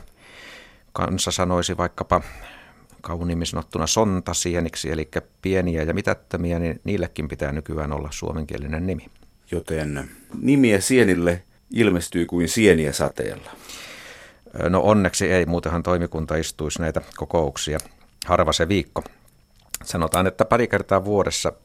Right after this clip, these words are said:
Speaker 1: saattaa olla tarve pitää sellainen kokous, jossa päivä taikka kaksi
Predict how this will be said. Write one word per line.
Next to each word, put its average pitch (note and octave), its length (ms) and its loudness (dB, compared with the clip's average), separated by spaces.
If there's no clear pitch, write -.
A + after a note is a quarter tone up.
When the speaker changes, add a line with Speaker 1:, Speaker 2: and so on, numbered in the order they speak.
Speaker 1:
saattaa E2 420 -2
olla E2 180 2
tarve D#2+ 260 0
pitää D#2 300 -4
sellainen E2+ 420 -2
kokous, D2 500 0
jossa - 260 -4
päivä F2 260 6
taikka F#2+ 280 4
kaksi B2 460 2